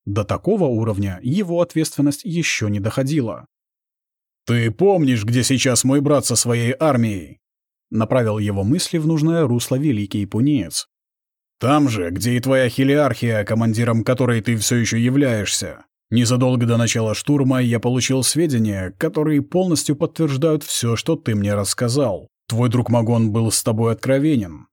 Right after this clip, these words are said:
Газдрубала специально заманили в пустынные земли Ливии, где его ждала большая армия под командой спартанца Эндимиона. Произошло уже два сражения, но Газдрубал не смог продвинуться в сторону Карфагена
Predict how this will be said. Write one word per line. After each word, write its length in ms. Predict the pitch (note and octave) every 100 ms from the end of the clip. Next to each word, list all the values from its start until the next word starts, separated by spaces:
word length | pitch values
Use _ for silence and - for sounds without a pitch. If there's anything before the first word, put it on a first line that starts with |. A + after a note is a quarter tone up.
| _
Газдрубала 800 | G#2 A2 G#2 C3+ D3 F#3 C3+ F2+
специально 600 | - - F3 A3 F#3 C3
заманили 420 | A2+ B2 A#2 A2+
в 120 | G#2+ -
пустынные 540 | C3+ - C3 A2+ A#2+
земли 340 | A2 A2+ A2+
Ливии, 460 | C3+ D3+ A2 G#2 F#2+
где 280 | F#2+ G#2+ A#2
его 180 | A2 A2+
ждала 280 | A2 A2+
большая 520 | G#2 A2 - A2+ G#2 A#2
армия 380 | C3+ B2+ B2
под 200 | A#2 C3+
командой 460 | - D3 C#3+ C3 C#3+
спартанца 720 | C#3 F3 D3+ A2+ G#2 G2+ A2+ A2+
Эндимиона. 840 | A2 G#2 A2 C#3 B2+ G2 E2+ - _ _ _
Произошло 560 | A#2+ A#2+ A2+ A2+ A#2+ A#2
уже 180 | A2+
два 200 | A2 A2
сражения, 760 | G#2+ G#2+ G2 G#2+ B2+ B2 B2 A2 -
но 240 | G#2 A2+
Газдрубал 600 | A#2+ A#2+ A#2+ C3 A#2 G#2
не 120 | A2+
смог 320 | B2 D3+ D#3
продвинуться 480 | - A#2 A#2+ A2+ G#2+
в 60 | A#2
сторону 360 | - A2+ A2
Карфагена 680 | G#2 G#2 - A2+ A#2 G2 E2